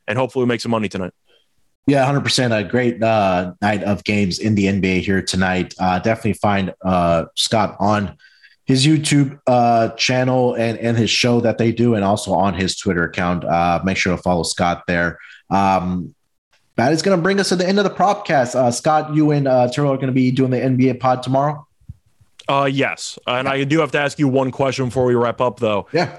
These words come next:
Speaker 1: Because I asked you this last week, and I don't know what your strategy was, but you're hanging in there.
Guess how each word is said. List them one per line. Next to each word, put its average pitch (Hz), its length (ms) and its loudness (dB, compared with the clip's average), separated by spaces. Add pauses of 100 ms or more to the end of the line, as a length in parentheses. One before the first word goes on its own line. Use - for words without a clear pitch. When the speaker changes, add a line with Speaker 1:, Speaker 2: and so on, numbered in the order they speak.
Speaker 1:
Because 123 160 -2
I 135 100 -2
asked 170 360 -4
you 131 300 2
this 117 480 -2
last 135 480 -2
week, 110 460 -2 (360)
and 117 120 -4
I 127 100 -2
don't 135 100 -2
know 127 120 0
what 123 180 -2
your 113 100 -4
strategy 123 500 -2
was, 117 560 0 (580)
but 123 140 -2
you're 131 80 0
hanging 208 260 2
in 233 160 2
there. 131 300 -2